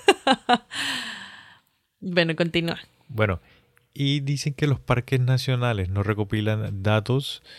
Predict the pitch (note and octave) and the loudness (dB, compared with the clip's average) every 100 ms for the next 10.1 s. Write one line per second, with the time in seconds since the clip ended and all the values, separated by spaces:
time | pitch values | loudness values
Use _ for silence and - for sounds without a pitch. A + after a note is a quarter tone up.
0 | - - - - G#2 F#2 G#2 G#2 B2+ A#2 | -20 -20 -8 2 4 4 4 4 2 0
1 | A#2 A#2+ A2+ A2 A2 A2+ A2+ A2+ G2+ G2+ | 0 0 0 0 0 -2 0 0 2 2
2 | G2 A#2+ A#2 G#2+ G#2 F#2+ F2 _ - G2 | 2 0 -4 0 0 0 -6 _ 0 2
3 | F#2 F2 F2+ F2+ E2+ F#2 E2+ E2 - - | 4 4 2 2 0 -2 -2 -4 -8 -14
4 | _ _ _ _ A2 G#2 F#2 - - G2+ | _ _ _ _ -2 2 2 2 2 2
5 | - G2 A2 - - A2+ G#2+ A2 A#2+ B2 | 4 2 2 2 2 2 2 2 2 2
6 | - A#2 G2 B2 C3 - _ _ _ _ | 2 0 0 -4 -6 -8 _ _ _ _
7 | - B2+ C3 B2+ C#3 C3 B2+ A2 G#2 G2 | -4 2 4 4 2 4 4 4 4 4
8 | G2 F#2 F#2 A2 B2 A#2+ C3 C3+ D3+ C#3+ | 4 4 4 2 4 4 2 0 -2 -2
9 | - G#2 G2+ F#2+ F2 G#2+ G2+ G#2 F#2 F#2 | -4 0 2 2 2 0 0 0 0 2
10 | G2+ | 0